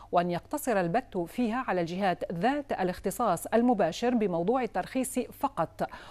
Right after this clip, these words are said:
وتقليل الشروط والإجراءات اللازمة لمنح التراخيص للمشروعات الاستثمارية.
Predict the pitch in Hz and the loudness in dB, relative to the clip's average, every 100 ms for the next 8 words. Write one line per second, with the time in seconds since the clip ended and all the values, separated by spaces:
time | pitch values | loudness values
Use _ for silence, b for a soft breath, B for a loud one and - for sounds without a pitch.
0 | B 170 208 - 285 226 - 185 175 262 | B -2 -2 0 2 0 0 0 2 2
1 | 214 175 160 185 170 180 170 202 226 226 | 0 -2 -2 -2 -2 0 2 2 4 4
2 | 226 - B B - 208 196 262 330 - | 4 2 B B 0 4 4 2 -2 0
3 | 226 190 226 254 - 185 165 214 247 - | 0 2 0 -2 0 0 0 -2 -2 -2
4 | 190 170 - 170 190 175 165 180 180 196 | -2 -4 -4 -2 -2 -4 -4 -6 -2 0
5 | 220 151 | 2 0